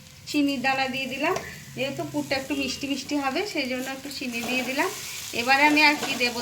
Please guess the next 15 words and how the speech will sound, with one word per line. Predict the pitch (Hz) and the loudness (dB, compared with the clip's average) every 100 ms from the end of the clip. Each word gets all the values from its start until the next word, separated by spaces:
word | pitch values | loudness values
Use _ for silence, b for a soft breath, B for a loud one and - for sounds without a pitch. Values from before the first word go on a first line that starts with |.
| 240 | -4
তোমাদের | 240 226 240 | -4 -4 -2
দেখাচ্ছি, | 226 214 - 240 - 359 | -2 -2 -2 -2 -2 -2
আহ, | 403 - - - - 214 220 226 226 | -4 -12 -14 -14 -12 -10 -6 -4 -4
সেটা | 254 247 269 | -4 -4 -2
হচ্ছে | 277 277 320 370 B B - | -2 -2 -2 -4 B B -6
এই | 247 | -2
যে | 247 285 | 0 0
পনির। | 247 247 233 - - B - - | 2 2 2 -2 -12 B -12 -6
পনির, | 240 277 277 | -2 2 4
আমার | 262 269 233 | 4 2 2
ঘরে | 240 233 | 2 4
বানানো | 254 247 247 254 294 285 | 4 2 4 2 0 0
পনির, | 254 262 403 - - | 0 2 2 -2 -10
একটু | - 208 262 | -10 -8 -8
গ্রেট | 208 196 226 233 | -4 2 4 2